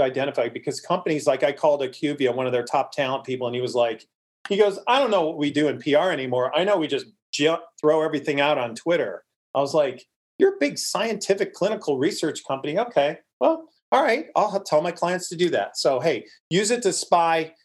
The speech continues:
You don't have to use it to post. Um, so relieve yourself if you think, "John's all about Twitter. He wants me to post." No, no, no, no, no.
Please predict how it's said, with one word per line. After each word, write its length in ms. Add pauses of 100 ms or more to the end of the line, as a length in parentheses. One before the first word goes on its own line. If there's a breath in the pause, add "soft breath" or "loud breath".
(120)
You 80
don't 180
have 220
to 80
use 220
it 120
to 120
post. 580 (260)
Um, 280 (120)
so 160
relieve 400
yourself 400
if 140
you 80
think, 260
"John's 300
all 100
about 240
Twitter. 280
He 80
wants 260
me 60
to 80
post." 440
No, 240
no, 220
no, 260
no, 60
no. 240